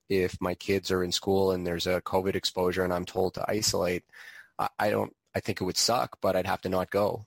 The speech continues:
right? Because you just can't go and, and bring covid <laughs> into the bubble, <laughs> you know? Uh, I, I mean, is there risk? I guess it's, it's, you look at what the N H L accomplished, you know, during a period where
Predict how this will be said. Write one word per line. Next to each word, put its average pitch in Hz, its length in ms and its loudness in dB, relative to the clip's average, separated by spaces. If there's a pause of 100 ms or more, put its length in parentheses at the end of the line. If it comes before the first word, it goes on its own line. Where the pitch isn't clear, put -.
(140)
right? 92 320 -2
Because - 520 -4
you 95 100 -4
just 92 180 -2
can't 95 240 -4
go 87 280 2
and, 87 300 -6 (460)
and 90 580 -2 (560)
bring 98 320 0
covid 101 320 0
<laughs> - 0 -
into 113 240 2
the 117 80 0
bubble, 101 400 0
<laughs> - 40 -2
you 180 180 4
know? - 200 -2 (760)
Uh, 104 340 2
I, 117 100 2 (100)
I 123 60 2
mean, 110 160 2
is 113 160 2
there 120 120 2
risk? 113 320 2
I 104 80 0
guess 107 280 2
it's, - 480 -4
it's, - 580 0 (100)
you 107 180 0
look 110 200 0
at 110 120 0
what 107 160 -2
the 104 140 0
N 101 80 2
H 98 220 2
L 92 180 2
accomplished, - 760 -4
you 107 80 0
know, 101 200 2
during 101 280 0
a 92 60 -4
period 98 480 0
where 92 460 4